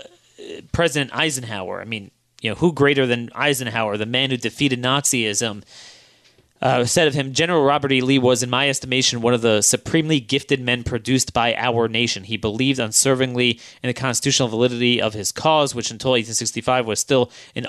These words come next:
arguable question in America. He was a poised, inspiring leader, true to the high trust <clears throat> reposed in him by millions of his fellow citi-, citizens, citizens.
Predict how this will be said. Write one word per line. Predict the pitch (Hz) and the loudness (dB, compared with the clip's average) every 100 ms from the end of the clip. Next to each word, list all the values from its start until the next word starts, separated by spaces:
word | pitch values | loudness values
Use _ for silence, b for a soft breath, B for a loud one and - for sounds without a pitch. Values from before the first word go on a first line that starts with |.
| - | -2
arguable | 127 147 143 147 117 123 | 2 2 2 2 2 0
question | - 139 123 - 120 117 | 0 -2 0 -2 -2 -4
in | - 135 123 113 101 b b b b b | -4 0 0 -2 -8 b b b b b
America. | 110 123 170 170 151 | -2 0 2 2 2
He | 135 | 2
was | 113 | 2
a | 113 | -2
poised, | - 151 139 | 2 4 4
inspiring | 123 113 - 117 104 104 | 2 -2 -2 -2 -4 -4
leader, | 156 180 156 131 b b b b _ | 2 4 4 2 b b b b _
true | - 165 165 | 0 2 2
to | 147 | 2
the | 123 | 0
high | 110 - 147 147 139 131 - | -2 -2 0 2 2 -2 -4
trust | - - 143 - - - _ _ _ | -2 2 2 0 -6 -14 _ _ _
<clears throat> | 180 180 123 | 2 4 2
reposed | - 123 113 151 151 139 - | -4 -4 0 2 4 2 0
in | 147 | -2
him | 147 139 123 | -2 -2 -2
by | 117 110 | 0 0
millions | 117 131 185 165 127 | 0 2 2 2 0
of | 117 | -2
his | 110 | 0
fellow | 117 101 | 0 0
citi-, | - 165 143 131 | 0 0 -2 -4
citizens, | - 156 143 143 131 135 - | 0 2 2 0 -2 -4 -4
citizens. | - 160 156 143 143 143 135 | -2 0 2 0 -2 -4 -10